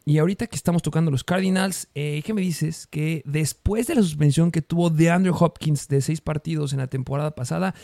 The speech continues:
se libera su cláusula de no trade. Es decir, pueden hacer un trade con DeAndre Hopkins y hay nombres que se levantan bastante fuertes y de los principales,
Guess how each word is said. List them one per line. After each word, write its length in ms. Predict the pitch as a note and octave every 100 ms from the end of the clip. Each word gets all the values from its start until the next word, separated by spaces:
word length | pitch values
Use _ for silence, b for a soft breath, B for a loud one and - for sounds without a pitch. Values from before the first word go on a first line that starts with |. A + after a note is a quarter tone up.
| B B
se 260 | - F#3+
libera 320 | F#3+ F3+ F#3+ F3+
su 120 | -
cláusula 480 | F3+ F3 F3+ F3+ E3+
de 420 | D3 E3+ F#3+ D#3+
no 360 | D3 D#3 D#3+ - _
trade. 380 | - C#3+ C#3 - -
Es 120 | C#3+
decir, 320 | D3 F3+ G#3 B B _ -
pueden 320 | G3 A#3 G3+
hacer 220 | C#3+ F#3+
un 80 | F#3
trade 240 | F#3+ -
con 160 | D#3 C#3+
DeAndre 260 | E3+ F3+ D3
Hopkins 500 | E3+ - G3+ G3 -
y 280 | F3 G#3+ -
hay 240 | E3 G3
nombres 340 | F#3 G3+ G#3+ -
que 100 | D3
se 140 | D3
levantan 440 | C#3 D3+ F#3 F#3 D#3
bastante 320 | C#3 E3 D3
fuertes 460 | D#3+ F3+ F#3+ F#3+ B B B
y 80 | C3+
de 80 | C#3
los 100 | C#3
principales, 880 | C#3+ C3 C3+ A#3+ F4 G4+ - -